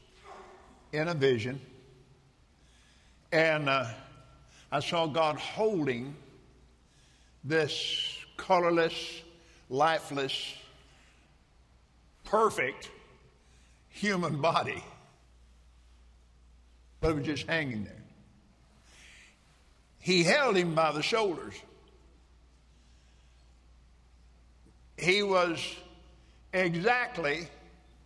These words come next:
the same size as the Father and the Son. Glory to God. Now, he's holding him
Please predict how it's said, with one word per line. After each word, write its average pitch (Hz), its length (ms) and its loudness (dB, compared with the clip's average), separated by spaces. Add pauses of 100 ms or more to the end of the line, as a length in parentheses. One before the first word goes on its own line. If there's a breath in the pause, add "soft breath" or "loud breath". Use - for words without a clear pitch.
(360 soft breath)
the 175 160 0
same 202 440 0
size 135 600 -2 (1700 soft breath)
as 165 240 4
the 160 120 0
Father 143 540 2 (1200)
and 165 280 2
the 170 100 -2
Son. 165 360 -6 (1500)
Glory 123 600 -8
to - 280 -18
God. 104 160 -12 (1080 soft breath)
Now, 185 360 2 (220)
he's 156 220 0
holding 202 440 4
him 156 260 -2